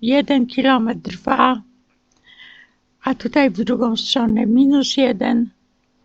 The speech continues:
minus dwa i tak dalej. I teraz chcemy umieścić sklep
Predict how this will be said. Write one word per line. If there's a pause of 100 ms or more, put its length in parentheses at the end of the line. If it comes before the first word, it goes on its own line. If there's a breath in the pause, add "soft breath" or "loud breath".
(300)
minus
dwa
i
tak
dalej. (1700 soft breath)
I
teraz
chcemy (200)
umieścić
sklep